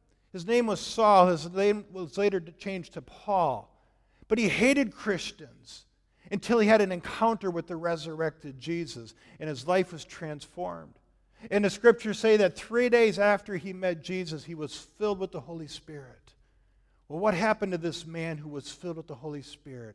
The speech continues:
This man named Paul ended up writing most of the, of the, of the New Testament.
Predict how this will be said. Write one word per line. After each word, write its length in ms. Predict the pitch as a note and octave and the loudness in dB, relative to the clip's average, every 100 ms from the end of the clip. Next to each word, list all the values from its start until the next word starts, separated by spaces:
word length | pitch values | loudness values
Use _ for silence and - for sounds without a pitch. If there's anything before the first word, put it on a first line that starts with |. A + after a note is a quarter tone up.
| _ _ - | _ _ -18
This 260 | D#3 A#3 F#3 | -6 -6 -4
man 360 | F#3+ G3+ G3+ F#3+ | -2 2 2 0
named 260 | F#3 F3 | -4 -4
Paul 560 | - - G#3 F#3+ F3+ E3+ D#3+ | -12 -4 4 6 8 4 0
ended 220 | F3+ F3+ | -2 -2
up 120 | D#3 | -2
writing 500 | C#3+ E3+ F#3 F3+ D#3+ | -4 0 2 0 -4
most 440 | D#3 E3+ F#3+ - - _ - - | -2 -2 -2 -6 -16 _ -20 -6
of 180 | E3 D3 | -4 -2
the, 100 | D#3 D#3 | -2 -4
of 180 | D3+ C#3 | -6 -2
the, 220 | C#3+ C#3+ | -2 -2
of 120 | D3+ D3 | -8 -10
the 80 | |
New 180 | D3 E3+ | -8 -10
Testament. 640 | - A3 G3+ - E3 A2+ | -6 -4 -4 -6 -16 -16